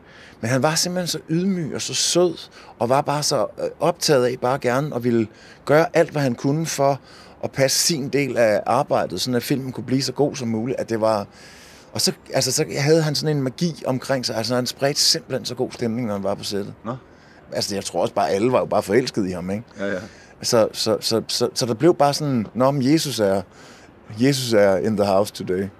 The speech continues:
Speaker 2: Men, men, men er han egentlig sjov?
Speaker 1: Nej.
Speaker 2: Nej?
Speaker 1: Nej, det synes
Speaker 2: Men
Speaker 1: jeg egentlig ikke.
Speaker 2: Men den sød, sød, øh,
Speaker 1: Ja, altså,
Speaker 2: god
Speaker 1: han er
Speaker 2: dreng.
Speaker 1: slet ikke sådan en, der sådan st-, øh, sk-, skal råbe og skrige og bevise sig selv og fortælle en masse sjove historier eller noget. Han, han var der bare.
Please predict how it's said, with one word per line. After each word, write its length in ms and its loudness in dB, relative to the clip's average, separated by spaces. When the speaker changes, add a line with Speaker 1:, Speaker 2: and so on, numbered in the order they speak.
Speaker 2:
Men, 200 -8
men, 180 -4
men 120 -2
er 40 -4
han 160 0
egentlig 200 -2
sjov? 280 2
Speaker 1:
Nej. 260 2
Speaker 2:
Nej? 140 -4
Speaker 1:
Nej, 360 0
det 100 -2
synes 100 -2
Speaker 2:
Men 60 4
Speaker 1:
jeg 60 2
egentlig 200 -2
ikke. 160 -2
Speaker 2:
Men 260 -6
den 100 -8
sød, 320 -4
sød, 380 -6
øh, 100 -6
Speaker 1:
Ja, 160 6
altså, 180 2
Speaker 2:
god 60 2
Speaker 1:
han 100 4
er 40 2
Speaker 2:
dreng. 100 2
Speaker 1:
slet 180 2
ikke 120 4
sådan 140 0
en, 140 0
der 180 4
sådan 440 -2
st-, 320 -10
øh, 140 -4
sk-, 240 -10
skal 460 2
råbe 260 -4
og 40 -4
skrige 360 2
og 100 0
bevise 380 -2
sig 80 -6
selv 280 0
og 100 -4
fortælle 340 -4
en 60 -6
masse 180 -4
sjove 160 2
historier 320 0
eller 120 -6
noget. 160 -4
Han, 140 -2
han 240 -2
var 120 0
der 80 -4
bare. 180 -6